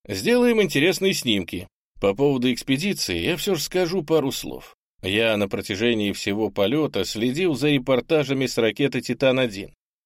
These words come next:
За Гречкиным я следил ещё до того, как они вылетели. Смотрел все его интервью и передачи с его участием. Я безмерно уважаю его и всех космонавтов и первопроходцев,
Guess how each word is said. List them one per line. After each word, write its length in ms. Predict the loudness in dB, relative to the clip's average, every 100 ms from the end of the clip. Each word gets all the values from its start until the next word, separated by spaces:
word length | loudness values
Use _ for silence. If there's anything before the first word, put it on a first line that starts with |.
| _ -10
За 260 | -2 0 2
Гречкиным 640 | 2 2 0 -2 -2 0
я 200 | 2 0
следил 420 | 2 0 0 0
ещё 320 | 0 2 0
до 300 | 2 2 2
того, 300 | 4 2 2
как 160 | 2 2
они 200 | 2 2
вылетели. 580 | 0 -2 -4 -12 -20 -20 _ _ _ _
Смотрел 560 | -6 0 0 2 2 2
все 220 | 2 4
его 200 | 6 4
интервью 540 | 2 2 2 4 4
и 80 | 2
передачи 500 | 2 0 2 2 0
с 120 | -2
его 180 | 0 2
участием. 680 | 0 0 0 -2 -4 -12 -14 _
Я 240 | -2 0 0
безмерно 640 | 0 0 0 2 2 2
уважаю 640 | 2 2 2 2 4 2
его 440 | 0 -2 0 0 2
и 100 | 0
всех 300 | 0 -2 0
космонавтов 840 | -4 -4 -2 0 0 0 -2 -4
и 160 | -2 -2
первопроходцев, 1000 | 0 2 2 2 -2 0 -2 -2 -10